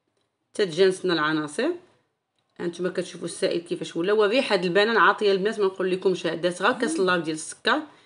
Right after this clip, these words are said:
حيت البنان عندي حلو. غنزيد داك الكاس ديال الحليب، غنزيد داك المعلقه د الزبده، يعني دغيا دغيا كيوجد.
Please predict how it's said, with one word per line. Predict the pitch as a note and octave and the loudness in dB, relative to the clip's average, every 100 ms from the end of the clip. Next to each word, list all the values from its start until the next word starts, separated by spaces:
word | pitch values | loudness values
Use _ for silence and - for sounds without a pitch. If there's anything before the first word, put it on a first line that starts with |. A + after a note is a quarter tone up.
| _ - | _ -8
حيت | G3 F#3+ | -6 -2
البنان | E3+ F3+ F3 | 2 4 4
عندي | D#3 D#3+ D#3+ | 4 0 -2
حلو. | - F3+ D4 - _ _ _ _ _ _ _ _ _ _ _ - _ _ E3+ | 2 2 2 -8 _ _ _ _ _ _ _ _ _ _ _ -20 _ _ 2
غنزيد | G3+ F#3+ G#3 E3+ | 4 4 2 2
داك | F3+ E3+ | 0 0
الكاس | F#3 F3 | -2 -2
ديال | D#3 D#3+ | 0 0
الحليب، | D3+ - F3+ C#4 - _ _ _ _ _ _ _ _ _ _ _ _ - | 0 0 0 0 -8 _ _ _ _ _ _ _ _ _ _ _ _ 0
غنزيد | F#3+ F#3 F#3+ | 2 2 2
داك | F#3+ F#3 | 0 2
المعلقه | F3 F3 - | 0 0 -2
د | E3 | -4
الزبده، | C#3+ D3 D3+ A3+ D#4+ _ _ _ - | -4 -4 0 -2 -2 _ _ _ -2
يعني | C4 | 0
دغيا | D4 A#3 C#4 | 2 4 4
دغيا | G#3+ A#3+ | 6 4
كيوجد. | A#3+ G#3+ E3 D3+ | 4 0 0 -2